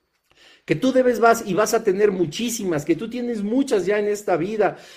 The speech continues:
y todas esas coronas de las cuales nosotros somos ahora,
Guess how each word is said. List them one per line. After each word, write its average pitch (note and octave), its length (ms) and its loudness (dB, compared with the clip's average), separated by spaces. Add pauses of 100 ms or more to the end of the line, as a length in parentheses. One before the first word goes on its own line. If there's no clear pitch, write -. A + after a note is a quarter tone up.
(140)
y E3 80 -8
todas C4 380 4
esas B3+ 200 -2
coronas A#3 460 2
de G#3+ 80 4
las F#3 220 2
cuales A3+ 360 0
nosotros G#3 600 2 (240)
somos A#3 640 6
ahora, F#3 560 4